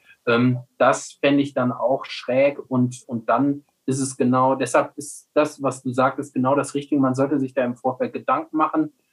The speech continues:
Speaker 2: das irgendwie transparent machen, mit der Pa-, mit dem Partner, mit der Partnerin drüber sprechen und dann kriegt man das auch hin.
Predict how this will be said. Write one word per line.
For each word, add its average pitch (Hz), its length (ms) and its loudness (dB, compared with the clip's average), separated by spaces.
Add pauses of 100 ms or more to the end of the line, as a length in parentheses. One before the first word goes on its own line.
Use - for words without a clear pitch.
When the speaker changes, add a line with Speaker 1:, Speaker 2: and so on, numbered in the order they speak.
(140)
Speaker 2:
das 127 200 -4
irgendwie 131 240 2
transparent 127 720 -2
machen, 139 260 2
mit 127 100 -2
der 127 100 2
Pa-, 131 440 -2
mit 131 160 -8
dem 131 160 -8
Partner, 147 320 -2
mit 123 160 0
der 120 80 -2
Partnerin 117 560 -4
drüber 113 240 -2
sprechen 135 680 -4 (360)
und 117 160 -8
dann 110 140 -4
kriegt 120 220 -10
man 110 100 -6
das 101 180 -8
auch - 140 -16
hin. 107 260 -16